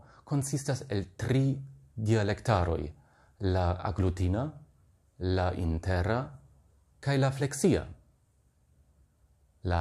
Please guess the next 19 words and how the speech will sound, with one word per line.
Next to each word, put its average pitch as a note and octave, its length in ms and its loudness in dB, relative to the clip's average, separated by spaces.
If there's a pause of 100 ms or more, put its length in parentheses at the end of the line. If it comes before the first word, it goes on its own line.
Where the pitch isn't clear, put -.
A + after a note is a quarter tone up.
(140)
aglutina A#2 760 2
dialektaro F#2 720 2
konsistas A2 640 -2
el G2+ 240 -2 (320)
Esperanto, E2+ 800 -2 (720)
Speranto G2+ 920 0 (640)
kaj G2 340 -2 (360)
Peranto. D#2+ 580 0 (1300)
Dum F#2+ 340 2
Esperanto F#2 640 0
pruntas F#2 460 0
naciismojn F2+ 760 -2
el F2+ 120 -4
specifaj A2 680 -4
latinidaj, A#2 720 0
ĝermanaj G#2+ 920 -2
kaj D#2+ 260 0
slavaj G#2 460 2
lingvoj, F2+ 480 2